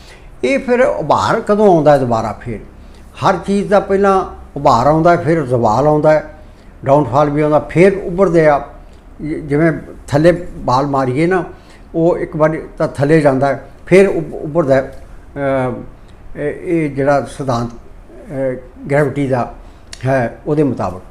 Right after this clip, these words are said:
ਫਿਰ ਇਹਦਾ ਚੜ੍ਹਾਅ ਹੋਇਆ ਜਦੋਂ ਭਾਈ ਅਮਰੀਕ ਸਿੰਘ, ਸੰਤ ਜਰਨੈਲ ਸਿੰਘ ਭਿੰਡਰਾਂ ਵਾਲੇ ਨਮੋਦਾਰ ਹੋਏ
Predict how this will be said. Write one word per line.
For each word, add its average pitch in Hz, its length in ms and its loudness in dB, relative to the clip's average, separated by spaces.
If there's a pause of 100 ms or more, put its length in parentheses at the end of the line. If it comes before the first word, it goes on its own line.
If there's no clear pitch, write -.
(880)
ਫਿਰ 214 300 6
ਇਹਦਾ 233 240 2
ਚੜ੍ਹਾਅ 147 380 -2
ਹੋਇਆ 143 520 -2 (380)
ਜਦੋਂ 175 540 2 (300)
ਭਾਈ 151 320 0 (100)
ਅਮਰੀਕ 156 380 2
ਸਿੰਘ, - 360 -4 (840)
ਸੰਤ 151 200 0
ਜਰਨੈਲ 139 340 2
ਸਿੰਘ 165 200 -4
ਭਿੰਡਰਾਂ 127 340 0
ਵਾਲੇ 143 340 0 (240)
ਨਮੋਦਾਰ 135 420 2
ਹੋਏ 123 360 -4